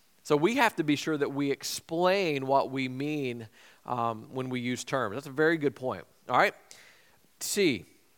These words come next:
they reject the existence of heaven and hell. It's not needed. Why is it not needed? Yeah, you're gonna be born again, and you, it, it's just, it's just this cycle of life,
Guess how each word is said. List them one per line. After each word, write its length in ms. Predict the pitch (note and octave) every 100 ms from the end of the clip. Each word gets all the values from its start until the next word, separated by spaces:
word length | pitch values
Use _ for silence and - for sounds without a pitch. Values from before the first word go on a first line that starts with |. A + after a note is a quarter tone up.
| _ _ _ _ _ _ -
they 100 | D3+
reject 560 | D#3 D3+ D3+ F3 F3
the 100 | F#3
existence 580 | E3+ C3+ D#3 D3 E3 C#3+
of 100 | C#3+
heaven 280 | D3+ D3 C#3+
and 100 | C3+
hell. 320 | C#3 B2 G2
It's 100 | C#3
not 220 | G3+ G#3 G#3
needed. 360 | A3 F#3+ A#2+ - _ _ _ _ _ _ _ _ _ _ _ -
Why 180 | E3 G3
is 80 | G3
it 80 | F#3+
not 180 | F#3+
needed? 320 | F#3 F3+ C#3 F2+ - _ _ _ _ _ _ _ _ _ _ _ _ _ _ _ -
Yeah, 120 | G3+
you're 120 | G#3+
gonna 80 | G3+
be 100 | F3
born 240 | E3 F#3+
again, 460 | F3+ D3+ G#3 F3 B2+
and 300 | C3 C3+ C#3
you, 180 | D#3+ D3+ _ _ _ _ _ _ _
it, 160 | C#3 C3
it's 160 | C#3 C3+
just, 300 | E3 D3+ -
it's 160 | C#3+
just 340 | D#3 C#3+ - -
this 180 | C#3+
cycle 600 | - - D#3+ E3 C#3 B2+ G#2
of 140 | A#2
life, 460 | B2+ B2+ F#2 -